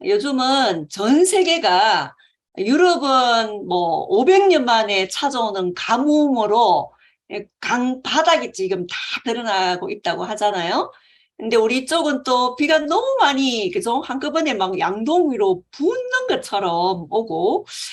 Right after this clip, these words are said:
이런 전 세계적인 어떤 기후의 변화가 결국은 우리 사람들이 살아가면서,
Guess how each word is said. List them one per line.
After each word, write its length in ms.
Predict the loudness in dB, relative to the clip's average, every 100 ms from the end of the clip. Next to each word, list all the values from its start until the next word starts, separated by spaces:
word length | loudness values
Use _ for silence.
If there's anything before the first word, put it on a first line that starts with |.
| -16 _
이런 540 | 0 2 4 4 2 0
전 280 | -2 0 0
세계적인 560 | 0 0 -2 -2 -4
어떤 540 | -6 -8 -6 -4 -4 -6
기후의 520 | -8 -4 -2 -2 -2
변화가 880 | -6 -6 -4 -4 -6 -6 -8 -10 -16 _ -20 _
결국은 840 | -4 -4 -2 -2 0 2 0 -4 -8
우리 180 | -2 -2
사람들이 800 | 0 2 2 0 0 -2 -4 -6
살아가면서, 1120 | -6 -2 0 0 -2 -6 -4 0 2 2 0